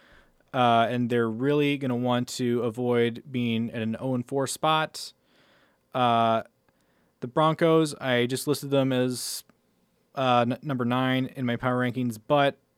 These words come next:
I do think that they are due for a, a bit of a letdown. I don't like this particular matchup for them. Uh, long term, I think the Broncos will be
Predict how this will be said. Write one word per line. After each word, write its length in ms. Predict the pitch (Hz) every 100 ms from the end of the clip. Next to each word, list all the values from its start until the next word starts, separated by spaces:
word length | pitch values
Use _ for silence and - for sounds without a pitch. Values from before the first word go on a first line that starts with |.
| _ -
I 180 | 127
do 200 | 123 143
think 340 | 139 151 139 123
that 600 | 120 113 113 113 - - _ _ _ _ _ _ _ _
they 180 | 135 127
are 460 | 120 120 120 120 - _ _ _ _ _ _ _ _ 160
due 160 | 135
for 280 | 127 127 117
a, 240 | 110 113 107
a 60 | 139
bit 140 | 147
of 100 | 156
a 40 | 156
letdown. 720 | 143 135 143 135 139 139 135 - - - _ -
I 40 |
don't 140 | 160 180
like 140 | 165
this 120 | 160
particular 560 | - 139 160 151 147 143
matchup 460 | 135 135 - 139
for 220 | - 139 135
them. 340 | 143 143 143 _ _ _ _
Uh, 120 | 123 123
long 220 | 131 135
term, 420 | - 156 160 156
I 60 | 151
think 120 | 147
the 60 | 139
Broncos 480 | 135 131 139 127 123
will 120 | 123
be 400 | 131 127 127